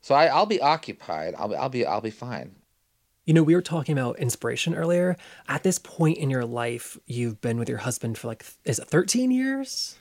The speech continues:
Speaker 1: We've been together for about fifteen years.
Speaker 2: Fifteen. So, so much of your music in the past has been about love, relationships, yearning, unrequited, all aspects. Does a long-term relationship like the one you're in, has that provided as much fodder for inspiration for your music?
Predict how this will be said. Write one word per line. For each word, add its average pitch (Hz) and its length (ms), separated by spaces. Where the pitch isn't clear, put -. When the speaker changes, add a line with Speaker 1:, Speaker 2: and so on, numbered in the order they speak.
Speaker 1:
We've 143 60
been 151 100
together 135 380
for - 160
about 98 180
fifteen 95 540
years. 87 400
Speaker 2:
Fifteen. 143 560
So, 202 220
so 202 380
much 214 220
of 220 80
your 202 80
music 123 360
in 113 60
the 113 60
past 110 380
has 113 100
been 117 140
about 110 340
love, 113 540
relationships, 170 720
yearning, 160 400
unrequited, 127 580
all 117 300
aspects. 120 520
Does 190 200
a 202 40
long-term 170 800
relationship 135 680
like 131 160
the 139 60
one 135 120
you're 135 140
in, 131 140
has 123 180
that 185 220
provided 143 760
as 127 240
much 123 260
fodder 117 680
for - 180
inspiration 127 600
for 147 180
your 117 140
music? 113 500